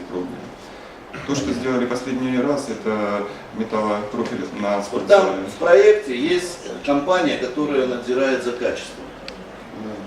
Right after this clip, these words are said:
Speaker 2: Вы с ними заключаете договор.
Speaker 1: Да.
Speaker 2: Каждый раз, э, после каждого капитального ремонта трижды устранялось. Вы какие-то претензии этой компании предъявляли?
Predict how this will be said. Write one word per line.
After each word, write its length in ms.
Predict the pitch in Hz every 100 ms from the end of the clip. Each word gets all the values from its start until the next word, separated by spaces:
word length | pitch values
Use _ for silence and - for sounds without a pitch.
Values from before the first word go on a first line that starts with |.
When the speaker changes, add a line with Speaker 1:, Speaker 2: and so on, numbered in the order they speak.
| 104
Speaker 2:
Вы 100 | 147
с 80 | 151
ними 180 | 151
заключаете 600 | 131 127 123 139 120 120
договор. 420 | - 98 98 90 95
Speaker 1:
Да. 960 | 101 98 - - - - - - - 170
Speaker 2:
Каждый 320 | 185 180 170
раз, 280 | 123 107 - - - 127 120
э, 380 | 117 113 110 120
после 200 | 123 135
каждого 400 | 160 139 135 123
капитального 640 | 127 131 143 127 117 117
ремонта 360 | 123 151 143 113
трижды 420 | 139 147 135 127
устранялось. 640 | 117 127 120 98 82 -
Вы 80 | 139
какие-то 360 | 180 185 185 185
претензии 520 | 185 - - - 110
этой 140 | - -
компании 500 | 127 127 107 92 87
предъявляли? 600 | 117 117 135 160 -